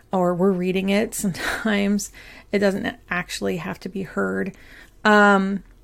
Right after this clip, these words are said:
and we're comprehending it. We have this wave of, um, dopamine and this electric, you know, stimuli all over our brain.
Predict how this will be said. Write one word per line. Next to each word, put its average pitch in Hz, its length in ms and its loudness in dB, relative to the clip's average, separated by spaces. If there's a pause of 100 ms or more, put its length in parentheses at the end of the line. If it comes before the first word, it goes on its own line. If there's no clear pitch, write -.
(540)
and 208 920 2
we're 196 140 -4
comprehending 202 920 0
it. 185 480 -4 (120)
We 190 140 -4
have 185 160 -6
this 185 220 -4
wave 185 880 -2
of, 190 640 -4 (520)
um, 190 760 -6 (120)
dopamine 190 720 0
and 180 380 -6
this - 480 -8 (340)
electric, - 760 -4 (180)
you 190 180 -2
know, 185 520 -4
stimuli 190 600 -2
all 190 180 -2
over 185 220 -2
our 190 80 -2
brain. 185 480 -2